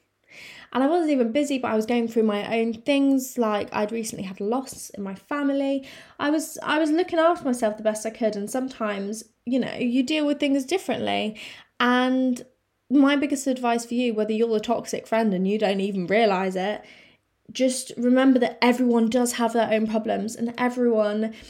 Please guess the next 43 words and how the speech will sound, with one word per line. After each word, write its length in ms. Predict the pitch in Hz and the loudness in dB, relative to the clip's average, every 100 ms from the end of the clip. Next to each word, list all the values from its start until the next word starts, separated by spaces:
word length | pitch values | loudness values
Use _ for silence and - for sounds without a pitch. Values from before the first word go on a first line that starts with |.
| - - - | -20 -18 -8
deals 360 | 226 269 277 262 | 0 2 2 0
with 100 | 247 | 0
things 260 | 262 247 | 2 2
differently 560 | 240 277 269 262 220 208 | 2 0 0 -2 0 0
and 240 | 208 226 | 2 0
deals 280 | 233 240 254 | 2 2 2
with 160 | 247 247 | 0 0
things 300 | 196 196 220 | -2 -2 -4
in 180 | 208 202 | -4 -4
their 180 | 208 - | -4 0
own 260 | 240 240 | 2 4
way 200 | 226 208 | 4 2
and 100 | 202 | 0
in 100 | 202 | -2
their 200 | 202 202 | -4 -4
own 260 | - 208 208 | -2 -2 -2
time, 600 | - 220 220 208 190 190 _ 214 | -6 -4 -2 -2 -4 -8 _ -14
okay? 480 | 220 208 240 269 - - - | -8 -6 -4 -6 -12 -20 -14
So, 680 | - 254 247 240 240 240 - _ _ _ - | -6 -2 2 2 2 -2 -12 _ _ _ -2
you 160 | 254 | 0
know, 320 | 214 - 214 220 | 0 -4 -8 -10
just 180 | 262 262 | -6 0
make 280 | 285 339 294 | 2 2 -2
sure 560 | - 233 196 196 240 240 _ _ _ _ _ _ _ | 0 0 2 0 -4 -8 _ _ _ _ _ _ _
that 100 | 247 | -6
you're 120 | 226 | -2
looking 360 | 220 233 233 240 | 0 -2 0 0
after 260 | 220 220 220 | 0 -4 -8
yourself 580 | 214 196 180 196 - - | -6 -6 -4 -6 -10 -10
and 160 | 214 214 | -6 -6
that 80 | |
you 140 | 226 233 | -4 -6
are 140 | 233 | -6
also 460 | - 277 294 - 233 | -6 -4 -2 -2 -2
not 200 | 240 240 | -2 -2
taking 320 | 233 226 220 | -4 -4 -4
things 220 | 220 220 | -4 -4
personally, 460 | 196 196 - 208 196 | -6 -8 -6 -8 -8
because 220 | - 208 | -8 -8
that 140 | 214 - | -6 -8
is 100 | 214 | -8
how 200 | 202 202 | -8 -8
you, 400 | 208 202 196 | -6 -6 -6